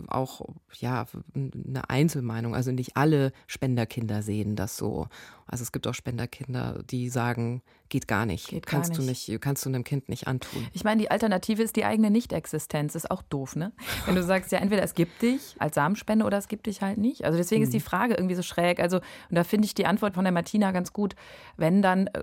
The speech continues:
Speaker 2: sehr reflektiert und mit einem bewussten Umgang und möglichst gesund fürs Kind.
Speaker 1: Mhm.
Speaker 2: Ähm, ne?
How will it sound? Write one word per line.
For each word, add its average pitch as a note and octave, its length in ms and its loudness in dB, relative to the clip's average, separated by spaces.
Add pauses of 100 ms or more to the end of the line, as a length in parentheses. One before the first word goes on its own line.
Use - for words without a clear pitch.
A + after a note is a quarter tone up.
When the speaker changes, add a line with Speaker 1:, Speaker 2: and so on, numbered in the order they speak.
(160)
Speaker 2:
sehr F3 240 2
reflektiert G3 720 2
und F3 260 -2
mit F#3 160 -2
einem F3+ 180 0
bewussten G3+ 440 0
Umgang G3 580 4
und F3+ 260 -2
möglichst A3+ 760 2
gesund G#3+ 420 2
fürs G3 340 -2
Kind. E3 400 0 (480)
Speaker 1:
Mhm. C#3+ 80 0
Speaker 2:
Ähm, D3 380 0
ne? F3 200 -4